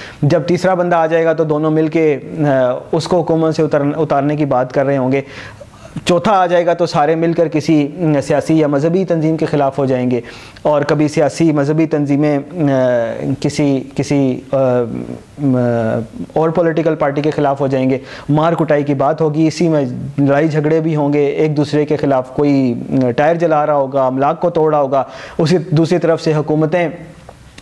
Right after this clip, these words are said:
कभी फायर खोल देंगी, कभी गिरफ्तारियां करेंगी, जोड़ तोड़ चलता रहेगा।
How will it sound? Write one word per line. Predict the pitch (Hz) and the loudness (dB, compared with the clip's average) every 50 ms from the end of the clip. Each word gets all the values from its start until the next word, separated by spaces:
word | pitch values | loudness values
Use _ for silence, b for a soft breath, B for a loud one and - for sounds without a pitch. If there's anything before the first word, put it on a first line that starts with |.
| 147 139 | 0 0
कभी | 147 139 147 151 | 2 2 2 0
फायर | 143 - 156 165 180 | 2 2 2 2 2
खोल | 175 - 170 160 156 | 2 0 0 2 2
देंगी, | 156 156 151 147 | 0 0 0 0
कभी | 147 147 139 143 | 0 0 0 0
गिरफ्तारियां | 135 143 147 139 - - 151 156 170 185 180 170 | 0 0 -2 -2 0 0 0 2 2 0 0 0
करेंगी, | 170 156 156 165 165 170 165 B B B B B B B - - 190 | 0 0 0 0 0 -2 -4 B B B B B B B -10 -4 -2
जोड़ | 156 143 156 180 190 214 214 | 2 2 4 4 4 2 2
तोड़ | - 190 170 175 175 170 | 2 2 2 2 2 2
चलता | 170 147 135 117 127 123 | 0 -2 0 0 0 -2
रहेगा। | 110 98 92 92 92 - - | -2 -2 -6 -6 -6 -6 -6